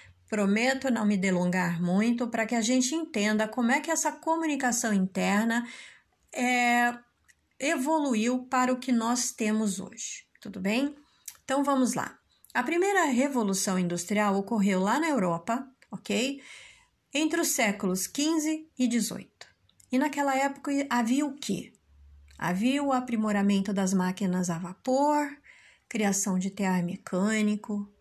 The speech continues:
e tudo mais, ok? Então, imagine que as pessoas estavam saindo das zonas rurais, vindo para as cidades, começar esse trabalho, certo? Então,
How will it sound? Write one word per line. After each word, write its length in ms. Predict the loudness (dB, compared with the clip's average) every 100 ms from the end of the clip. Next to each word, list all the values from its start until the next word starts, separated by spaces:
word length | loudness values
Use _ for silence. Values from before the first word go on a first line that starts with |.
| -10
e 100 | -8
tudo 300 | -6 -6 -6
mais, 680 | -8 -10 -20 _ -18 -18 -18 _ _ _ _ -20
ok? 460 | -8 -2 0 -2 -6 -10
Então, 160 | -2
imagine 560 | 0 2 2 2 2 2
que 80 | 0
as 140 | -2
pessoas 400 | -4 -4 0 0
estavam 500 | 0 -2 -2 0 -2
saindo 760 | -2 0 0 2 2 2 2 2
das 440 | 2 0 -2 -4
zonas 500 | -2 0 2 2 0
rurais, 680 | 0 -2 0 0 2 0 -4 -8 -16 -16 -8
vindo 640 | -2 0 2 0 0 -2
para 240 | 0 0 0
as 60 |
cidades, 840 | -4 -8 -2 0 2 2 0 -2 -4
começar 680 | -4 -2 0 -2 -2 0 0
esse 260 | -2 -4
trabalho, 720 | -4 -2 -2 -2 -6 -8 -8 -14 _ _ _ -18
certo? 580 | -6 0 2 0 -2 -4
Então, 400 | 0 0 0 -2